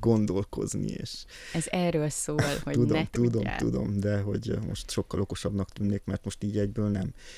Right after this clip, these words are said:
Speaker 1: jut eszembe egy ilyen.
Speaker 2: Mi az, amit értesz, de nem fogadsz el?
Speaker 1: Nem tudom. Azt mondanám, hogy amit megértek, azt el is fogadom, közben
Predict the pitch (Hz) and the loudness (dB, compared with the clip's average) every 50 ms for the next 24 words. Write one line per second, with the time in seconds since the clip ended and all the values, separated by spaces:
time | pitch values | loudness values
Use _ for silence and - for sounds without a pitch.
0 | - - - - - - - - - - - - 101 104 101 - - - - - | -16 -12 -8 -8 -6 -6 -4 -4 -2 -2 -2 -2 -2 -2 -2 -4 -4 -6 -8 -8
1 | 110 104 - - 107 113 113 - - _ - - - - - - - - - - | -6 -6 -6 -8 -10 -12 -14 -16 -20 _ -20 -20 -20 -20 -20 -20 -20 -20 -20 -20
2 | - - - - 233 285 302 254 226 202 196 185 - - 196 185 185 - - - | -20 -8 0 4 6 6 6 6 6 4 4 4 2 0 -2 -2 -2 -2 -4 -4
3 | 160 165 185 - - - - 160 170 165 160 156 156 143 - - - - - 147 | -4 -2 -2 -4 -6 -4 -2 0 2 2 2 2 2 0 -4 -6 -8 -8 -8 -10
4 | - - - - - 160 160 156 147 - - - - - - - _ _ - - | -10 -10 -10 -8 -8 -8 -8 -8 -10 -12 -18 -20 -20 -20 -20 -20 _ _ -20 -20
5 | - - - _ _ - - _ _ - - - - - _ - 117 113 113 101 | -20 -20 -20 _ _ -20 -20 _ _ -20 -20 -20 -20 -18 _ -2 0 2 2 2
6 | 95 95 - - - 98 107 120 143 - - - - - - - - - - 165 | 2 0 -2 -4 -4 -2 -2 -2 -2 -4 -10 -20 -20 -20 -20 -20 -14 -8 -4 -2
7 | 156 143 113 107 - - 107 104 104 107 110 107 104 110 104 98 95 104 101 98 | 0 0 0 0 0 0 2 4 4 4 4 4 4 4 2 2 2 2 2 2
8 | - - 104 98 92 98 92 - - 101 - 101 - - 104 95 95 - - 107 | 2 2 0 2 2 2 0 0 -2 -4 -4 -4 -4 -2 -2 -2 -2 -2 -2 0
9 | 104 104 101 101 - - 101 98 101 101 - | 0 2 2 0 0 -2 -4 -4 -4 -6 -6